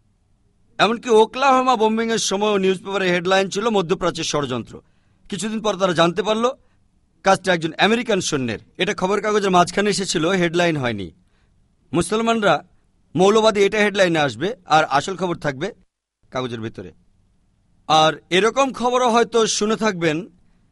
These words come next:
যে পঞ্চাশ বছরের একজন মুসলমান ষোলো বছরের এক মেয়েকে বিয়ে করেছে। ছোট করে লেখা আছে যে অনুমতি নিয়ে, কিন্তু পঞ্চাশ বছরের একজন মুসলমান ষোলো বছরের মেয়েকে বিয়ে করেছে,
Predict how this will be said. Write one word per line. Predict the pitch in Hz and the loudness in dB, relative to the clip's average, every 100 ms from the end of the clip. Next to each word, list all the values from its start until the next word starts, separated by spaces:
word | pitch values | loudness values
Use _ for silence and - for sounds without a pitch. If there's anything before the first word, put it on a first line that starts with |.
| _ _ _ _ _ _ _ | _ _ _ _ _ _ _
যে | 131 147 139 _ _ - | -4 -4 -4 _ _ -2
পঞ্চাশ | 180 208 262 233 | 0 0 -2 -2
বছরের | 254 226 247 | -2 -2 -2
একজন | 240 233 | -2 0
মুসলমান | 214 190 233 226 175 110 - _ _ _ _ _ _ _ _ _ _ _ _ _ - | -2 0 0 2 0 -2 -10 _ _ _ _ _ _ _ _ _ _ _ _ _ -6
ষোলো | - 196 214 | 0 2 2
বছরের | 214 - 214 214 - _ _ - | 0 0 -2 -2 -4 _ _ -4
এক | 175 | -2
মেয়েকে | 160 175 185 233 | 0 0 2 0
বিয়ে | 175 180 | -2 -2
করেছে। | 156 143 123 110 87 _ _ _ _ _ _ _ | -2 -4 -6 -8 -12 _ _ _ _ _ _ _
ছোট | - 262 | -8 -6
করে | 262 254 240 | -6 -6 -4
লেখা | 214 190 | -4 0
আছে | 196 190 190 | 0 0 -2
যে | 180 | 0
অনুমতি | 170 175 170 156 | 2 0 0 -4
নিয়ে, | 123 127 - _ _ | -6 -6 -10 _ _
কিন্তু | 233 226 | -8 -6
পঞ্চাশ | 247 208 208 254 233 | -2 0 2 0 0
বছরের | 254 226 247 | -2 0 0
একজন | 240 220 | 0 0
মুসলমান | 208 202 220 196 175 | -2 -4 -2 0 0
ষোলো | - 214 233 | -2 -2 0
বছরের | 240 240 226 | -2 -4 -4
মেয়েকে | 202 202 208 214 | -2 0 0 -2
বিয়ে | 165 180 | 0 -2
করেছে, | 175 196 175 220 | 0 -2 -2 0